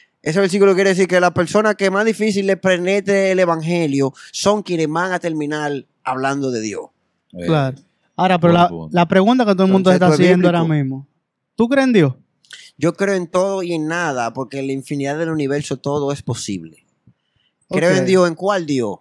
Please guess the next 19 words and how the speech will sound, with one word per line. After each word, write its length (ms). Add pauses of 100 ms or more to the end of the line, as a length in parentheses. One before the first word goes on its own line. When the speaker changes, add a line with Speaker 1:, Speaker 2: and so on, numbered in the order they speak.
(100)
Speaker 1:
Porque 300
han 100
habido 240
muchos. 460 (260)
Yo 340
creo, 460
el 220
Dios 160
en 60
el 80
que 100
yo 160
creo, 440
que 140
Speaker 3:
Ajá. 280
Speaker 1:
no 120
sé 120
si 120
existe, 580